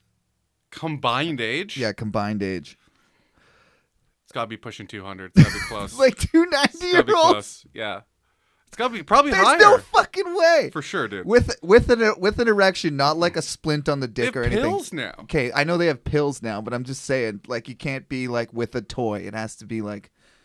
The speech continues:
Speaker 1: Yeah, with a, with a hard cock.
Speaker 2: <laughs> Or
Speaker 1: As
Speaker 2: semi-hard.
Speaker 1: hard, as hard as
Speaker 2: As
Speaker 1: it
Speaker 2: hard
Speaker 1: could
Speaker 2: as
Speaker 1: be.
Speaker 2: you can.
Speaker 1: Does he have to come?
Speaker 2: No.
Speaker 1: How detailed do I have to get here?
Speaker 2: No,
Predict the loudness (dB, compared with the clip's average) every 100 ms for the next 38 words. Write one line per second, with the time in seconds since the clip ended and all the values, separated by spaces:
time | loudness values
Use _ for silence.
0 | _ _ _ _ _ _ -6 -4 -4 -2
1 | -4 -4 -6 -4 -4 -2 -4 -6 -8 -6
2 | -6 -8 2 4 4 4 -2 -6 -16 -20
3 | -18 -10 -8 -4 0 4 4 4 4 4
4 | 0 -4 0 0 2 2 4 2 2 4
5 | 4 2 0 0 0 -4 -4 -10 -20 -10
6 | -6 0 2 0 -4 -4 -2 -2 -6 -18
7 | -18 -4 0 0 2 2 2 -6 -4 -4
8 | -2 -2 -2 -4 -2 -2 -6 -6 -4 -4